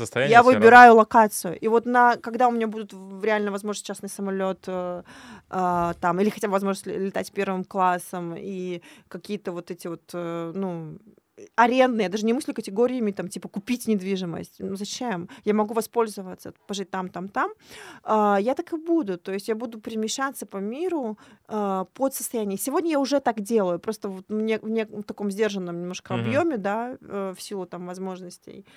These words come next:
Speaker 2: А, именно отсюда я иду. То есть я полетела не в Дубай, не в, на Бали, потому что все там, и у меня там много знакомых на сегодня и друзей, а я полетела в Мексику, потому что я хочу прожить себя вот такую, я хочу соединиться с новой природой, я хочу в какую-то глубину зайти,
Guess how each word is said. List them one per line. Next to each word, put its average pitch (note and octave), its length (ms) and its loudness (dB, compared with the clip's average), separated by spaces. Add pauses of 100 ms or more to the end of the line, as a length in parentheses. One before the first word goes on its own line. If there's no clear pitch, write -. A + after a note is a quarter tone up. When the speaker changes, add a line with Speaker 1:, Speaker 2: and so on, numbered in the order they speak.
(300)
Speaker 2:
А, G3 540 0
именно A#3 360 2
отсюда A3+ 480 -4
я F3+ 220 -6
иду. F3+ 120 -16
То G#3+ 100 -8
есть G#3 120 -6
я A#3+ 100 2
полетела B3 460 -2
не A3+ 120 2
в G#3 60 -4
Дубай, A#3 300 4 (100)
не F4 80 4
в, A3 160 -4
на A3+ 120 4
Бали, G#3+ 380 6
потому G3+ 300 -4
что - 160 -12
все G3 220 -6
там, F3+ 460 0
и G3+ 120 4
у G3+ 40 6
меня G#3 160 4
там G#3 140 0
много A#3 240 4
знакомых A3+ 480 2
на G3 100 -6
сегодня F3+ 380 -8
и - 20 -8
друзей, F#3 420 -10 (420)
а A3 100 4
я B3 120 4
полетела B3+ 460 -2
в A3 80 -6
Мексику, D#4+ 540 -4
потому A3+ 460 -6
что G#3 460 -2
я A3 160 -2
хочу A#3 360 -8
прожить A3 460 -6
себя G#3 300 0
вот F#3 140 -4
такую, G#3 300 -6
я F#3+ 60 -4
хочу G#3+ 280 -12
соединиться G#3+ 400 -8
с - 60 -12
новой G3 160 -6
природой, F#3 340 -10
я - 40 -8
хочу A3 220 -12
в - 40 -20
какую-то - 360 -10
глубину A3 460 -4
зайти, A3+ 340 -8